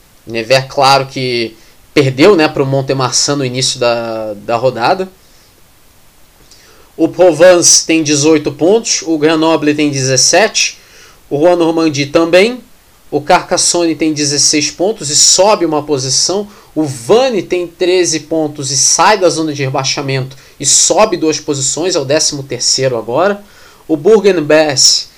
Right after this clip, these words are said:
tem doze pontos e desce duas posições, é o último antes da zona de rebaixamento,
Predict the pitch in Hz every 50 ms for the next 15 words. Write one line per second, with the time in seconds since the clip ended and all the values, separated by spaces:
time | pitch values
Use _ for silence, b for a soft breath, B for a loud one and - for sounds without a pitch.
0 | b b b b b b b b b b b _ _ _ _ _ - - 175 170
1 | 170 160 143 180 180 190 190 185 160 - 156 151 143 139 135 - - - 156 175
2 | 208 226 214 - - - 143 135 127 123 151 165 214 226 214 185 - 180 147 156
3 | 156 147 - - 151 147 135 127 - - - 139 165 196 220 202 - - - 147
4 | 147 143 139 147 180 214 208 - - 180 156 147 147 - - 190 220 226 214 -
5 | - 165 156 143 131 147 143 143 131 131 143 139 147 143 139 - - 202 185 175
6 | 202 220 202 -